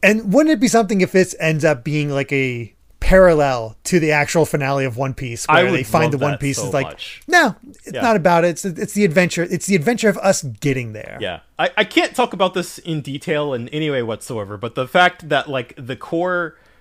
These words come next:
Speaker 2: sort of emotional thread of this movie is about Oden, specifically Oden, is very funny. <laughs>
Speaker 1: Oh, really?
Speaker 2: Yeah. That is,
Speaker 1: Okay.
Speaker 2: that, like, that is just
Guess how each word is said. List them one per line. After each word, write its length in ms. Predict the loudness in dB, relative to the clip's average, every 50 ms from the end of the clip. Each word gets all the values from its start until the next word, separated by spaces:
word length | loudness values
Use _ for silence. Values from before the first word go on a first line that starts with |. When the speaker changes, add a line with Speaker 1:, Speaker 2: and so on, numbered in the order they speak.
| _ _ _
Speaker 2:
sort 280 | -10 -4 -2 0 0
of 100 | 0 -2 -6 -8
emotional 500 | -6 -6 -4 -6 -6 -6 -8 -8 -8 -8
thread 300 | -8 -6 -4 -2 -2 -2
of 80 | -2 -4
this 160 | -6 -8 -8
movie 300 | -8 -6 -6 -6 -6 -6
is 100 | -6 -6
about 260 | -6 -4 -6 -6 -4
Oden, 440 | -4 -4 -2 0 0 0 -2 -2 -6
specifically 680 | -10 -12 -12 -12 -6 -2 -2 -2 -2 -2 -4 -4 -4 -4 0
Oden, 480 | 2 4 6 6 6 6 4 2 -2
is 240 | -6 -6 -8 -8 -10
very 240 | -12 -12 -14 -14 -14
funny. 260 | -16 -18 -20 -20 -20 _ _ -16
<laughs> 360 | -16 -16 _ _ -20 -20 -20 _ _ -20 -20 _ _ _ _ -10 -2 4
Speaker 1:
Oh, 160 | 6 6 6
really? 260 | 8 8 8 8 8
Speaker 2:
Yeah. 180 | 6 6 2 0 -6 -2 4
That 140 | 6 8
is, 60 | 8 8 6 6
Speaker 1:
Okay. 220 | 4 0 0 2
Speaker 2:
that, 200 | 2 2 2 4
like, 220 | 2 2 0 0 -4 -4 2
that 300 | 4 4 4 4 2 0
is 240 | -2 -4 -4 -4 -4
just 220 | -6 -8 -8 -8